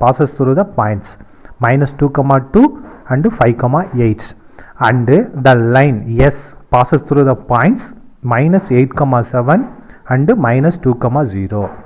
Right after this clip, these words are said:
Is the line R perpendicular to S?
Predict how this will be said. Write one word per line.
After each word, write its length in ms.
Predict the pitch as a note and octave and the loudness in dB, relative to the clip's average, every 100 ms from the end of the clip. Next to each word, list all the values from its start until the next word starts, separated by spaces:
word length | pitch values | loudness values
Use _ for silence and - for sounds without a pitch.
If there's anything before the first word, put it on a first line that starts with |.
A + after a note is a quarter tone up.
| - - - - | -20 -20 -20 -10
Is 400 | A#2+ C#3+ C4 - - - B2 | 0 4 4 0 -16 -6 2
the 80 | B2+ | 2
line 680 | A#2 A#2+ B2+ C#3+ G#2 - - | 2 4 4 2 -2 -10 -2
R 240 | A#2+ C3 - - - | 4 4 2 -18 -4
perpendicular 580 | - - D#3+ D3+ C3+ A#2+ G2+ | -4 0 0 -2 -2 -4 -4
to 80 | G#3 A3 A#2 G2 | -6 -6 -6 -8
S? 60 | - | -8